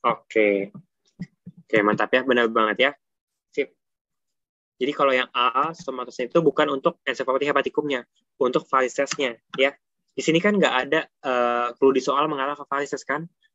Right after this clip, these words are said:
Dia fokusnya kemana? Dia sekarang lagi apa nggak sadarkan diri ya. Fokusnya berarti lagi ke encephalopathy hepatikumnya nih di sini. Pokoknya kalau baca soal,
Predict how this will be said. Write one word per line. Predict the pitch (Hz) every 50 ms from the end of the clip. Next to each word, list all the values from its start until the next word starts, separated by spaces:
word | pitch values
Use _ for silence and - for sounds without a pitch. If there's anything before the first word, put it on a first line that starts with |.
| _ -
Dia | 143 160 170
fokusnya | 170 165 - 151 147 - 180 170
kemana? | 170 170 170 170 165
Dia | 151 143 156 175 185 - - _ _ _
sekarang | _ - 151 - - 139 156 170 170
lagi | 165 160 156
apa | 160 151 - 131
nggak | 123 123 127
sadarkan | 127 135 127 127 127 - 139 143 147
diri | 160 175 180 175 170 170 165 _ _ _ _ _ _ _ _ _
ya. | _ - 147 147 - _ _ _ _ _ _ _ _ _ _ _ _ _
Fokusnya | 131 - - 135 - 180
berarti | 175 165 165 185 190
lagi | 185 180 175
ke | - 185
encephalopathy | - 151 139 - 139 123 131 135 135 156 160
hepatikumnya | 170 156 156 156 156 - - 175 180 175 165
nih | 156 151 147 147
di | - 139 -
sini. | - 160 151 147 143 - _ _ _ _ _ _ _ _ _ _ _
Pokoknya | _ _ 143 151 180 185 185
kalau | 190 180 170
baca | 143 131 127 139 127
soal, | - 123 - - 127 147 165